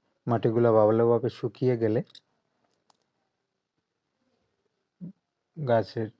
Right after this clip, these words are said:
মাটিতে আর মাটিগুলো আলগে রে-, আলগে দিয়ে রেক দিয়ে দেব।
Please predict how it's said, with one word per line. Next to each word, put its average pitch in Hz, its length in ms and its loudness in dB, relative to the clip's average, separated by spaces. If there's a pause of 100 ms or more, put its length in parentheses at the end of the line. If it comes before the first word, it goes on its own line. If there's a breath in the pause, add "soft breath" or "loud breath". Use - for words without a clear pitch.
(300)
মাটিতে 120 880 -6 (1160 soft breath)
আর 147 160 2 (120)
মাটিগুলো 120 560 -2
আলগে 113 280 0
রে-, 117 300 -4 (100)
আলগে 117 300 0
দিয়ে 120 220 -4 (1600)
রেক 123 380 4
দিয়ে 110 240 0
দেব। 107 220 -2